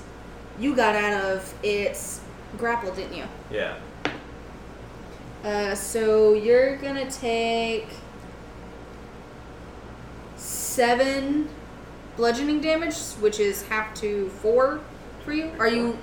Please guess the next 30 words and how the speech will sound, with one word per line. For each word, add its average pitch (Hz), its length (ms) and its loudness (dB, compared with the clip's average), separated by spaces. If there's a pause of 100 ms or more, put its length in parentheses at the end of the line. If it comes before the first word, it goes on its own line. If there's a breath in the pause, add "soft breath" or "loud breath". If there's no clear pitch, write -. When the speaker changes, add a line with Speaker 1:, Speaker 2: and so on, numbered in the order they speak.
Speaker 1:
you're 233 180 6
resistant 220 440 0
to - 40 -6
bludgeoning, 185 380 -6
right? 202 180 -2
Speaker 2:
Bludgeoning, 110 360 -2
Speaker 1:
So 107 180 6
Speaker 2:
slashing, 107 240 0
necrotic. 92 420 -4
Speaker 1:
half 262 360 0
to 233 80 -2
four, 262 460 6 (220 loud breath)
as 240 180 6
a 220 120 2
hand 277 480 0
out 233 280 0
from 247 120 -2
behind 226 400 -2
it 277 100 -2 (340 loud breath)
has 220 160 -2
a 220 80 0
cane 240 420 0
and 226 100 2
it 233 120 8
just - 80 -4
whaps 220 580 4
you 208 120 2
upside 214 320 2
the 214 40 -4
head. 196 220 -2